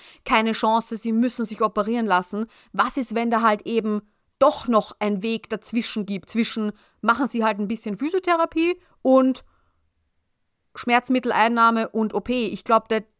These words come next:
da gibt's was dazwischen. Da ist kein Therapievakuum, da, da gibt's was dazwischen. Es zeigt, zeigt mir mein eigener Körper, dass es da was dazwischen gibt. Es zeigen mir,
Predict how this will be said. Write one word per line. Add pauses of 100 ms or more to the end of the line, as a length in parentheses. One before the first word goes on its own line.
(120)
da
gibt's
was
dazwischen.
Da
ist
kein
Therapievakuum,
da,
da
gibt's
was
dazwischen. (320)
Es
zeigt,
zeigt
mir
mein
eigener
Körper,
dass
es
da
was
dazwischen
gibt.
Es
zeigen
mir,